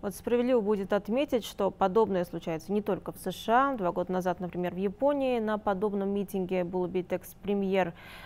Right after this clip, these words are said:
э, Синдзо Абе. Э, но как будто в С Ш А покушение отличается своей частотой. Вот так ли это и почему, на ваш взгляд?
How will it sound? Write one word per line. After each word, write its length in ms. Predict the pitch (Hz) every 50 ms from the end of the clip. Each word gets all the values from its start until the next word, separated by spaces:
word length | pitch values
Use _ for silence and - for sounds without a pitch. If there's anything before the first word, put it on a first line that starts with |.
| - - -
э, 400 | - 180 170 175 170 165 160 165 - -
Синдзо 320 | 202 185 180 165 170 175 -
Абе. 460 | - 202 190 180 175 160 160 156 - - - - - - - - - - -
Э, 340 | - 185 185 185 185 185 185
но 160 | 190 196 202
как 180 | - 226 208 208
будто 240 | 240 240 - 233 202
в 40 |
С 120 | - - 220
Ш 160 | - - 285
А 40 | 285
покушение 760 | - 202 - 202 - 254 254 247 233 220 208 190 180 175 170 170
отличается 480 | 180 - - - 226 220 - 220 202 190
своей 380 | - - - 190 202 214 214
частотой. 640 | - - 214 190 - - 208 202 202 - 190 165 147
Вот 180 | - - - -
так 280 | 226 214 196 - -
ли 120 | 180 170 175
это 280 | 214 277 302 - -
и 120 | 226 208 202
почему, 560 | - - 190 - - - 185 185 190 208 233
на 120 | 220 190
ваш 140 | 170 160 156
взгляд? 260 | - - - - -